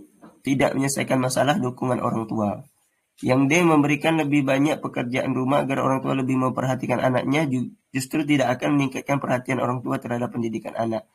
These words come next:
karena belum tentu juga akan terlibat. Maka yang tepat adalah yang E, melakukan silaturahmi ke rumah orang tua peserta didik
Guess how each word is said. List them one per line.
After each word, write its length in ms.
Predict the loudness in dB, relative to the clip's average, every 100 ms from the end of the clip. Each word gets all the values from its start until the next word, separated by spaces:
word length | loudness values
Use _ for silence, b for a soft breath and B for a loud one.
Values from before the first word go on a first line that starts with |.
| _ _
karena 240 | -6 -2
belum 240 | -2 -2 -4
tentu 240 | -4 -4
juga 320 | -2 -2 -4
akan 240 | -4 -6 -4
terlibat. 480 | -2 0 0 -2 b b b -14
Maka 320 | -4 2 2
yang 320 | 2 0 -2 -4
tepat 400 | -2 4 4 4
adalah 320 | 2 0 0
yang 240 | 0 -2
E, 160 | -4 -4
melakukan 640 | -2 -2 -2 -6 -2 -2
silaturahmi 720 | 0 -2 -2 0 -2 0 -2 -2
ke 80 |
rumah 240 | -4 -2 0
orang 160 | -2
tua 240 | -4 -4 -4
peserta 480 | -6 -10 -10 -8 -6
didik 400 | -6 -6 -6